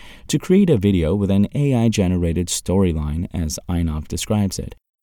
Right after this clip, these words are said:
Guide-created videos can optionally feature an A I-generated voice in a desired language, background music, and tags, which the platform automatically generates,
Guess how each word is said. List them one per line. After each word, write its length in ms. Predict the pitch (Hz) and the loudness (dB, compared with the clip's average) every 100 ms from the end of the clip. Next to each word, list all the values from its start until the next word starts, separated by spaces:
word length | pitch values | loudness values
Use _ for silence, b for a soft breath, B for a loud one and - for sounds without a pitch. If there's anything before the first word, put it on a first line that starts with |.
| 98 | -2
Guide-created 720 | 101 95 95 95 90 85 82 | 2 2 0 0 2 0 0
videos 560 | 90 85 80 95 - | 0 0 0 -2 -6
can 340 | - 87 82 80 | -2 -2 0 -2
optionally 580 | - 98 - 95 82 82 | -2 -4 -2 -2 0 -2
feature 280 | - 80 90 | -4 -4 -2
an 180 | 85 78 | -2 -2
A 160 | 101 98 | 0 2
I-generated 760 | 87 80 92 80 78 78 78 | 0 0 -2 -2 -2 -4 -6
voice 340 | 85 82 117 - | -4 -2 0 0
in 60 | |
a 80 | 117 | -2
desired 460 | 90 69 76 76 78 | -2 -4 -6 -6 -6
language, 480 | 78 78 90 117 B B B | -6 -4 -2 -4 B B B
background 480 | - 92 98 107 110 | 0 0 2 4 6
music, 360 | 110 117 120 - | 6 4 0 -2
and 160 | 127 135 | -2 0
tags, 480 | 135 156 - - - b b | 0 -2 -4 -8 -12 b b
which 320 | 101 87 - | 0 0 -2
the 100 | - | -6
platform 500 | - 92 82 85 80 - | -2 -2 0 -2 -2 -2
automatically 600 | 90 80 98 - 92 78 | -2 0 0 0 -2 -6
generates, 540 | 78 76 78 95 - | -4 -4 -2 -4 -6